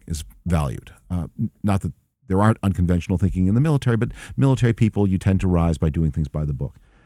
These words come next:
Uh, so that's a danger. But the biggest danger is that the military is acquiring under Donald Trump habits of independent behavior.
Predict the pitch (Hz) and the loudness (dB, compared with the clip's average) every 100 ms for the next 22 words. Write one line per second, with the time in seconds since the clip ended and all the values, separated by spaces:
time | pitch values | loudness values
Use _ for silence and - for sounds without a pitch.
0 | _ _ _ 127 - 147 135 - _ - | _ _ _ -2 0 2 2 0 _ -2
1 | 156 202 135 98 73 78 - 98 - - | 0 0 0 0 0 -2 -4 -6 -6 -6
2 | - - - 90 - - _ _ _ _ | -6 -6 -10 -12 -16 -20 _ _ _ _
3 | _ _ - 120 - - _ - 110 - | _ _ 0 0 -2 -10 _ -8 -8 -8
4 | _ - 117 120 156 196 175 131 101 98 | _ -6 0 2 2 0 -2 0 2 0
5 | - 87 - - 123 131 101 78 - 78 | -2 -4 -6 -4 0 2 2 0 -2 -2
6 | 71 69 67 - 69 - - - 123 123 | -2 -2 -6 -6 -6 -6 -10 -2 0 0
7 | - - - - 110 101 - 87 82 71 | -4 -10 -10 -2 -2 -2 -2 -2 -2 -4
8 | 78 76 76 67 - | -6 -4 -4 -4 -10